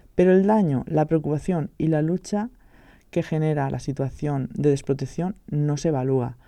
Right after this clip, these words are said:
no se indemniza. ¿Por qué las empresas que incumplen estas leyes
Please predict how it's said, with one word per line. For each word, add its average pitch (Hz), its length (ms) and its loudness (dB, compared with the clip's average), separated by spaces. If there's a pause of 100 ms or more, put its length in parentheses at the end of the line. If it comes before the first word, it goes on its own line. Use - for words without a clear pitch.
(180)
no 156 160 0
se 165 120 0
indemniza. 135 720 -2 (680)
¿Por 143 240 2 (220)
qué 202 220 2
las 180 200 0
empresas 151 540 -2
que - 80 -4
incumplen 143 500 0
estas 139 280 -6
leyes 139 400 0